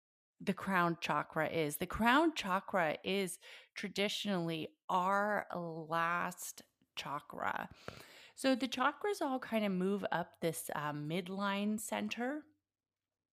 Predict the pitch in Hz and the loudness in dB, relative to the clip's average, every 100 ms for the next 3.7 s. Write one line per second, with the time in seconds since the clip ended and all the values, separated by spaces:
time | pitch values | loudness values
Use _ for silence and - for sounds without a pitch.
0 | - - 226 - 180 180 185 175 - 156 | -8 -6 -4 0 0 2 0 0 -4 -4
1 | 147 214 - - 233 220 226 233 226 226 | -2 -2 -4 -6 -4 -4 -2 2 4 4
2 | 202 - 160 143 - - - - 190 185 | 0 -6 -10 -12 -16 -18 -18 -10 -4 0
3 | 190 - 214 - 185 190 | 0 -2 -4 -2 -2 -2